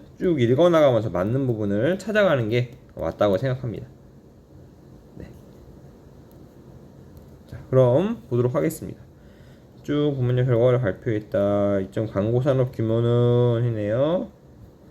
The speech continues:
어, 여기 나와 있고요. 여기도 있고요. 어, 이걸로 봐도 마찬가지인 것 같습니다.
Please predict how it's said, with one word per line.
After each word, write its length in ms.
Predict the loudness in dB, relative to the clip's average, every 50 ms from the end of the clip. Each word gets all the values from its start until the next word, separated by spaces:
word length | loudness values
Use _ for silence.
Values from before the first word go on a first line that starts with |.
| -20 -20 -20 -20 -20 -20 -20 -18 -12
어, 140 | -10 -8 -6 -4
여기 240 | -2 -2 0 0 2
나와 240 | 2 4 4 4 4
있고요. 260 | 2 0 -6 -18 -20 -20 -20 -18 -10
여기도 320 | -6 -4 -2 -2 -2 0 -2
있고요. 380 | -4 -4 -4 -4 -4 -4 -4 -4
어, 140 | -4 -4
이걸로 480 | -2 -2 0 2 2 2 2 0 0 0
봐도 420 | 2 2 2 2 0 0 0 0
마찬가지인 560 | 0 -2 -4 -4 -2 -2 -2 -2 -2 -2 -4 -6
것 80 | -6
같습니다. 400 | -8 -8 -10 -16 -18 -20 -20 -20